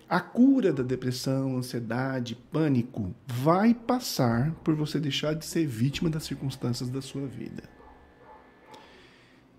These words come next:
E se você conseguir isso sozinho, que excelente, que bom.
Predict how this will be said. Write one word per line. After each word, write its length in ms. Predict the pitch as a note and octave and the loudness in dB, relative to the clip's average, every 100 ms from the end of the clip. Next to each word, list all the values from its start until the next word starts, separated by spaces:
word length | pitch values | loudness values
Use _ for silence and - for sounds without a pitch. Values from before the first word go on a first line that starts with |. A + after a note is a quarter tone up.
| _ _ _ - | _ _ _ 0
E 120 | G3+ | 0
se 200 | - C4+ | 2 0
você 240 | A#3+ - | 0 -2
conseguir 360 | F3 C#3+ - A#2 | -4 -4 -4 -4
isso 160 | A#2 - | -4 -6
sozinho, 580 | A2+ G#2+ D3+ D3 G#2 - - _ | -6 -4 -2 -2 -4 -10 -20 _
que 440 | - E3+ G#3 A#3+ | -2 0 2 2
excelente, 680 | F#3+ F#3+ G3+ D#3+ A2 B2 - | 0 0 0 0 -2 -4 -8
que 180 | - D3 | -10 -8
bom. 480 | C3 A#2 B2+ G2+ | -6 2 4 4